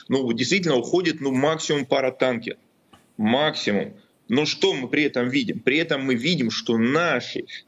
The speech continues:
а, финансовые власти полностью поддерживают вот эту атаку, обваливая курс рубля. То есть, ну, что у нас, да, вот я, э, раньше, характеризуя деятельность нашего центрального банка, ну, не всю, безусловно,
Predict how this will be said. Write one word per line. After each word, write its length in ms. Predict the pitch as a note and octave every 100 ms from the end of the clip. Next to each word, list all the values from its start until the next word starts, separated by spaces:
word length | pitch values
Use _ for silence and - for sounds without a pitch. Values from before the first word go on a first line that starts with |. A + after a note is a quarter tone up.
| -
а, 460 | G2+ G#2+ G#2 F#2+
финансовые 680 | - D3 E3 C3 B2+ G#2 G#2+
власти 540 | A#2+ F#3+ C4+ - G#2+ _ _ _ _
полностью 600 | D#3 F#3 A#3 G3 D#3 - F#2
поддерживают 880 | C3 B2 G#2 F3 G3 D3 C3+ G#2
вот 200 | A2+ A#2 -
эту 280 | F3 E3+ -
атаку, 560 | G#2+ - - B3 - -
обваливая 680 | G#2+ G2+ A2 E3+ G3 D#3 G#2+
курс 320 | - D3 -
рубля. 420 | C3+ D#3 F3 A#2 - - - _ _ _ _
То 100 | C#3+
есть, 140 | C3+ F3+
ну, 180 | G#3
что 380 | D3 - G3 F3
у 80 | D3
нас, 220 | C#3 A#2+
да, 120 | C3
вот 220 | E3+ B2 B2
я, 340 | C3+ C3 A2+
э, 560 | G#2+ G2+ G#2 G#2 G#2+ A2+
раньше, 320 | C#3+ A#2+ A2+
характеризуя 680 | - A#2 B2+ C#3 C#3+ B2+ G#2
деятельность 440 | C3 A2+ G2+ F#2
нашего 300 | A#2+ - G2
центрального 440 | A2+ G#2+ A2+ A2
банка, 360 | C3+ A3 A3 B2
ну, 120 | C3
не 140 | G#2 A2+
всю, 240 | - A2+
безусловно, 640 | F2+ A2+ G#2 G3+ A#3 C3+